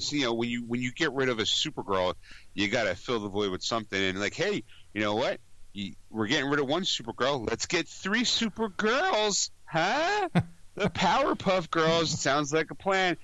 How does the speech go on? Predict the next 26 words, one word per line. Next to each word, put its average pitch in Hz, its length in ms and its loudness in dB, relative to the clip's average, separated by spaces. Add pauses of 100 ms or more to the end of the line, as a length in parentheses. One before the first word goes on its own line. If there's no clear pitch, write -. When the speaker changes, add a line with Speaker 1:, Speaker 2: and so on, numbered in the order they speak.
(880)
Speaker 1:
Shit - 400 2
writes 147 240 2
itself. 113 500 0 (1500)
Well, 139 340 6
we'll 127 100 6
just 123 200 2
get 156 160 6
'em, 165 120 4
we'll 139 160 6
age 135 300 4
'em 127 140 4
up 147 180 4
a 160 60 -4
little 156 260 4
bit, 151 240 2
we'll 113 100 4
make 120 240 4
'em 294 80 10
Speaker 2:
That's, - 140 2
Speaker 1:
angsty. 117 200 4
Speaker 2:
that's, 285 340 12 (280)
that's 269 260 10
the 233 100 12
sad 175 320 10
part, 147 180 12
is 131 100 6